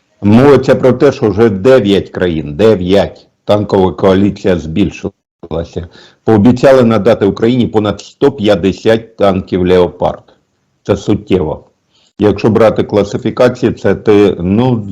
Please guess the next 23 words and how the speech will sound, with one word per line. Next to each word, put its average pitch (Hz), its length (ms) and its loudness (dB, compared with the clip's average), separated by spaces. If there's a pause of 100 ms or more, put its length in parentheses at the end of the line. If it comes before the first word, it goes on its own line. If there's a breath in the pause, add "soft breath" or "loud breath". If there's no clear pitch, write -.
з-, 90 380 -2
достатньо. 87 680 -2
Це - 200 -6
фактично, 101 580 -4 (320)
е, 87 80 -2
прак-, - 360 -4 (1800 soft breath)
чотири 156 320 2
танкові 131 440 2
батальйони, 92 680 0
давайте 78 440 -2
говорити. 80 480 -2
Це - 280 0
досить 98 460 0
серйозно. 95 680 0 (960 soft breath)
Плюс, 156 520 4 (120)
е, 107 240 -6 (420)
засоби 113 580 2
П 107 160 -4
П 117 140 -2
О 123 220 4
і 110 200 2
протиракетної 90 840 -2
оборони. 78 460 -6